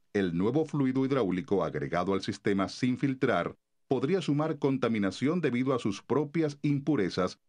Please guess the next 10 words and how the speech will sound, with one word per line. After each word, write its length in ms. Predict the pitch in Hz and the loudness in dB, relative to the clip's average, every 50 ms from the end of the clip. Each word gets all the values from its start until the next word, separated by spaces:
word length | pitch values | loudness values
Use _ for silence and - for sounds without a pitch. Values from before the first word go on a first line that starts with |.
| _ _ _ - | _ _ _ -2
y 120 | 101 98 | 0 0
a 60 | 95 | 2
la 160 | 90 87 80 - | 2 0 0 0
complejidad 800 | 120 120 135 131 143 143 143 143 120 104 107 104 107 117 - - | 0 0 0 0 -2 -2 -2 -2 0 0 2 2 0 -2 -4 -6
de 220 | 85 92 92 87 | -2 0 0 0
nuevos 420 | 87 87 98 120 151 160 165 147 | 2 0 0 0 0 0 0 0
aditivos 640 | - 101 92 - - - 98 95 87 95 95 92 - - | -2 -2 -2 -6 -4 -4 -2 -2 0 0 -2 -2 -2 -4
en 160 | 98 92 90 | -2 -2 0
los 160 | 87 90 - | 0 -2 -2
fluidos. 840 | - - 92 95 123 180 139 69 - - - - - - - - _ | -4 -2 0 0 0 0 -2 -4 -4 -8 -8 -12 -16 -20 -20 -20 _